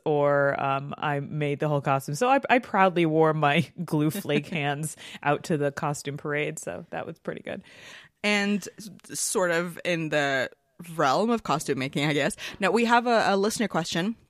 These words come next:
Speaker 2: uh, from Instagram from Kimbat, uh,
Speaker 1: Mm-hmm.
Speaker 2: and it was sort of in relation to the sewing episode. Uh, they ask, "Does count cross-stitching qualify as something creative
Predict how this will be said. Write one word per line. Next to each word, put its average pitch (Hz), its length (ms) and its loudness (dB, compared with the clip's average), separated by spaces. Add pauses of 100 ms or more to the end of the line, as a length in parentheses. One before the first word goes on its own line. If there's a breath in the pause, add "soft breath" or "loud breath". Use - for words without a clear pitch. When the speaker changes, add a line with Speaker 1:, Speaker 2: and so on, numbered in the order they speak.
(160)
Speaker 2:
uh, 180 80 -6
from 170 180 -6
Instagram 165 640 -2
from 143 460 -4 (140)
Kimbat, 190 680 0 (140)
uh, 160 140 -2 (260)
Speaker 1:
Mm-hmm. - 0 - (220)
Speaker 2:
and 151 440 -4 (160)
it 160 60 -4
was 151 200 -2
sort - 300 -2
of 160 80 -2
in 147 100 -2
relation 143 360 -4
to 156 60 -10
the 151 100 -2
sewing 202 320 -2
episode. 139 440 -2 (560 loud breath)
Uh, 151 240 0
they 160 120 0
ask, 147 320 2 (360 loud breath)
"Does 202 240 2 (100)
count 233 340 0
cross-stitching 208 600 0
qualify 165 540 2
as 160 240 0
something 170 300 -4
creative 170 480 0